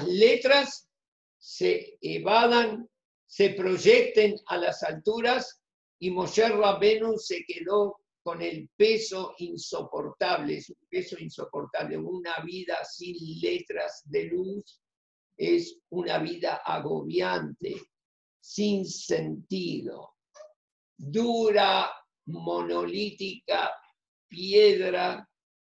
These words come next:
que es imposible, a pesar de la musculatura más desarrollada,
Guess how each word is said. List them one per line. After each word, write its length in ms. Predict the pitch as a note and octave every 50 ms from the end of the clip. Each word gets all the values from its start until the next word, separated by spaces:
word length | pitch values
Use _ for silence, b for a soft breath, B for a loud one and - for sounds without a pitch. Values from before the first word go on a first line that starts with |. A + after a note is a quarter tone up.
| _ _ _ _ _ _ _ _ _ _ -
que 200 | - - - -
es 300 | - F#3+ F#3 F3+ - - -
imposible, 1160 | G3 G3+ G3+ F#3+ F3+ D#3+ - F3 F3 - - - - G3+ G#3 A3+ A3+ G#3+ G3 G3+ G3+ F#3+ F#3
a 120 | F3+ F3 E3+
pesar 500 | - E3+ E3 - - G3+ G#3+ G#3+ G#3+ -
de 100 | G3 F#3
la 200 | F#3 F3+ F3 E3
musculatura 1400 | E3 F3 F3 E3 _ _ _ E3+ E3+ E3+ E3+ E3+ E3 E3 D#3 - - F#3+ G3 G3+ G3 G3 G3 G3 F3+ E3+ E3 D#3+ D#3+
más 280 | D#3+ F3+ G3 G3+ F#3+
desarrollada, 1160 | F3+ F3 F3 - - - D#3 D3 D3 D3+ D#3 E3 D#3 - F#3+ G3+ A3 A3 G#3 G#3 G3+ F#3+ -